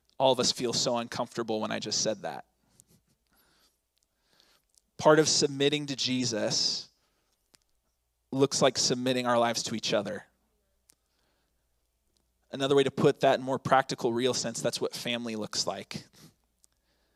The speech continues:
Me living in the context of a family means I might have all these different things I want to do, all this time I want to spend with my friends, but I'm aware that I have a wife,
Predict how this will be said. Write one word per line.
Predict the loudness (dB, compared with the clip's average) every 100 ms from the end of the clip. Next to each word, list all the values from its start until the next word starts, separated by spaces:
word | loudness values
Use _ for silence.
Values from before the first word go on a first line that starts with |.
| _ _ _ _ _ _ _
Me | -6 0 4
living | 6 6 4
in | -2
the |
context | 2 2 2 -2 -2
of | -2
a |
family | 0 -2 0 -2
means | -4 -6 2
I | 2 4
might | 2 0
have | 0 4 6 4 2 6
all | 6
these | 6 2
different | -2 -6 -8
things | -6 -2
I | -2
want | 0 -2
to | 0
do, | 4 4 6 2 -2 _ _ _ _ -20 -16 -16 0 8
all | 8 8
this | 2
time | 2 2 4
I |
want | 2
to | 2
spend | 0 2
with | 0
my | 0
friends, | -2 0 0 0
but | 2
I'm | 2 2
aware | 0 2
that | 0
I |
have | 2 2
a |
wife, | 2 2 2 0 -8